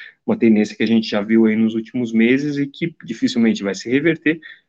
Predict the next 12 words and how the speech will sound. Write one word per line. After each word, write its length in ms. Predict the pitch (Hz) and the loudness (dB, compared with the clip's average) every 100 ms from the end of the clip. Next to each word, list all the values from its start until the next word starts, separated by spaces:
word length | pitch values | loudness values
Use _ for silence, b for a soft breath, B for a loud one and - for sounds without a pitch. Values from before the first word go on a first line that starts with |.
| _ | _
porque 200 | 139 151 | -6 -2
a 40 | |
tendência 500 | 151 139 120 113 113 | 0 2 2 2 0
é 40 | 120 | -6
que 120 | - | -8
as 120 | 123 | -10
concessionárias 720 | - 110 110 - 104 104 107 | -8 -8 -6 -6 -4 -4 -4
tenham 180 | - 107 | -4 -6
cada 180 | 104 104 | -6 -2
vez 200 | 113 110 | 0 0
menos 360 | 110 110 107 - | 2 2 2 -2
clientes 480 | - 101 107 113 | -4 -2 -2 -4